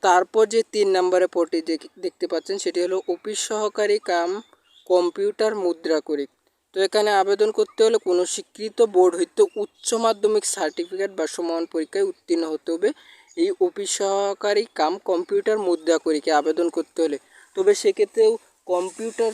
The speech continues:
চালনায় আপনাকে দক্ষতা থাকতে হবে এবং আপনি সেখানে আবেদনটি করতে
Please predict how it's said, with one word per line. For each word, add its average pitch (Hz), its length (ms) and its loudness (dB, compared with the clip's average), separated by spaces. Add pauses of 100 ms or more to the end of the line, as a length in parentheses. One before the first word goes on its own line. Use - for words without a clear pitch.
চালনায় 208 460 -2
আপনাকে 196 340 -4 (180)
দক্ষতা 180 480 -2
থাকতে - 300 -4
হবে 185 240 0 (260)
এবং 185 160 -2 (800)
আপনি 240 260 0 (1400)
সেখানে 190 420 -2
আবেদনটি 180 360 0 (100)
করতে 196 260 2